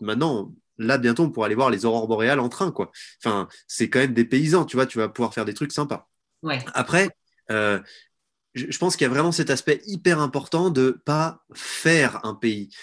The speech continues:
Speaker 1: Ça, c'est un truc qui se dit beaucoup dans le monde digital nomade. J'ai fait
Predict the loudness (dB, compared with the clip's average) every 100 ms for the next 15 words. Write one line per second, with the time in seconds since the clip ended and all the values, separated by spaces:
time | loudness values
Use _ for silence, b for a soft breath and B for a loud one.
0 | B -2 2 2 0 -4 -6 -6 -2 0
1 | 0 2 4 4 0 -2 -4 -2 0 0
2 | -2 -4 -2 0 -2 -2 0 0 -2